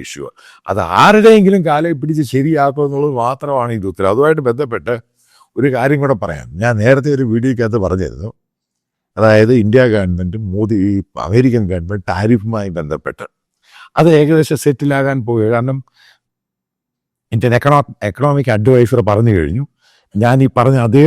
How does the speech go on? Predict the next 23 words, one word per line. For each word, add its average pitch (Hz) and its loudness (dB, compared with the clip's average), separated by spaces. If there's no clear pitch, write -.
റേറ്റ് 139 2
തന്നെ 131 0
പറഞ്ഞു, 104 -4
ഏകദേശം 110 -2
പന്ത്രണ്ട് 113 0
പതിമൂന്ന് 110 -4
ശതമാനം 101 -6
അമേരിക്കൻ 107 0
ടാരിഫ് 101 -4
ഇന്ത്യൻ 95 -2
പ്രോഡക്റ്റിൻ്റെ 98 -2
മുകളിലുണ്ടാകും. 87 -4
പ്യൂണിറ്റീവ് 190 4
ടാരിഫ് 135 -2
എന്ന് 139 -8
പറഞ്ഞാൽ 120 -4
നവംബറോട് 113 0
തീരും. 76 -4
എന്തുകൊണ്ടാണ് 160 2
നവംബർ? 123 0
കാരണം 139 0
ഈ 123 6
ഓയിൽ 180 8